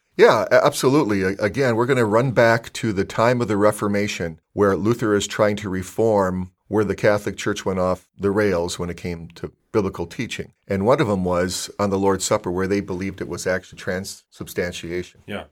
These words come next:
Speaker 1: which is the idea that it changes into the body and blood of Christ, which then, uh, uh, allegedly, really, the, the bread and wine somehow disappear.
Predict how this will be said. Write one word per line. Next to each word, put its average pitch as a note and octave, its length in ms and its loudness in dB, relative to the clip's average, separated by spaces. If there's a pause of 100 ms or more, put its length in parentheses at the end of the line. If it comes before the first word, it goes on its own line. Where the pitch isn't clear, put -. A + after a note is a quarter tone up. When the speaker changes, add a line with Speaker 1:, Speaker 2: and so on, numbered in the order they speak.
(140)
Speaker 1:
which G2 180 -10
is F2+ 100 -8
the F#2 140 -2
idea F2+ 280 -4
that F2+ 200 -6
it F2 140 -10
changes G2+ 500 -4
into G#2 580 -8 (180)
the E2+ 240 -4 (220)
body F#2 300 -2
and E2+ 100 -8
blood F2 220 -4
of F2 100 -6
Christ, F2+ 420 -4
which F2 360 -6 (140)
then, F#2 240 -4
uh, F2 160 -2
uh, - 260 -6 (100)
allegedly, F2+ 500 -2
really, F2 260 -4
the, E2 220 -6 (200)
the F2 160 -4 (220)
bread G2+ 180 2
and F2 160 -4
wine F2 280 -4
somehow F2 500 -4
disappear. - 840 -10